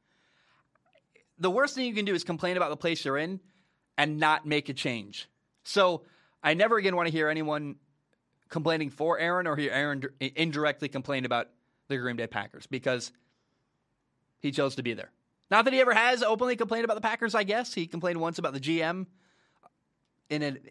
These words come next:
indirect, interesting way. But I want you to remember, Aaron Rodgers chose to stay in Green Bay. Got a lot of money, good for him, very happy for him, and I'm rooting for him.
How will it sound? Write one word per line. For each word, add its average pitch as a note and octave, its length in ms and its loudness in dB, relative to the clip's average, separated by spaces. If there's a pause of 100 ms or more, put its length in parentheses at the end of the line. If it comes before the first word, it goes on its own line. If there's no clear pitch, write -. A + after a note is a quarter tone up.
(120)
indirect, D#3 420 0
interesting D#3 440 -6
way. D3+ 340 -2
But A#2+ 260 -4 (680)
I A#2 100 4
want D3 180 2
you A3 60 0
to B3 60 6
remember, C4 400 2 (2000)
Aaron F#3+ 360 2
Rodgers D#3+ 640 0
chose C3+ 520 -4
to D3 140 -6
stay A#2 460 -4 (920)
in B2+ 160 -4
Green B2 240 -6
Bay. A#2+ 160 0
Got D#3+ 220 4
a D3 40 2
lot E3 160 4
of G3 60 4
money, G3 160 2
good F3 220 0
for F3 80 2
him, F3 180 0
very E3+ 220 0
happy D#3 240 2
for D3 240 0
him, C#3 160 -8 (760)
and B2+ 80 0
I'm C3 100 0
rooting F3+ 200 2
for A2+ 180 -4
him. - 140 -18